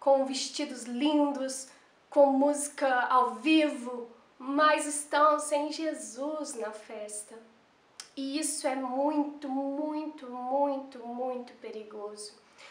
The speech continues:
Muitos casamentos acabam de ser feitos e ali, na festa mesmo, os noivos já estão brigando, porque se esqueceram do mais importante.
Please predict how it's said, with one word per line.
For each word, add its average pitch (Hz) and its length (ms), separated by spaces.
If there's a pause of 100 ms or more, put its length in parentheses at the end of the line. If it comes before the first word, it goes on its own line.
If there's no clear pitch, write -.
(140)
Muitos 254 220
casamentos 269 580
acabam 294 460
de 294 80
ser 240 280
feitos 277 520
e 269 100
ali, 269 500 (320)
na 349 200
festa 381 520
mesmo, 349 440
os 302 120
noivos 311 440
já 311 120
estão 311 300
brigando, 240 640 (880)
porque 285 300
se 320 100
esqueceram 311 560
do 269 100
mais 220 240
importante. - 760